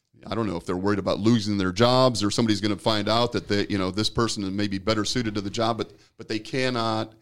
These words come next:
they cannot give that credit. They have to take the credit themselves. And, and, uh,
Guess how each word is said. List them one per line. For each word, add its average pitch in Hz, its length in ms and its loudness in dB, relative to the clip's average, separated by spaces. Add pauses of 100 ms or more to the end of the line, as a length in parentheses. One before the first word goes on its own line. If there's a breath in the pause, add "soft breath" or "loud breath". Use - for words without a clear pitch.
(480)
they 95 140 -6
cannot 110 600 -4
give 107 280 -2
that 98 240 -4
credit. 107 440 0 (400)
They 101 140 -2
have 110 240 0
to - 80 -14
take 104 220 -2
the - 80 -6
credit 95 260 -2
themselves. 85 720 -4
And, 85 240 -6 (800)
and, 95 280 -4
uh, 92 340 -4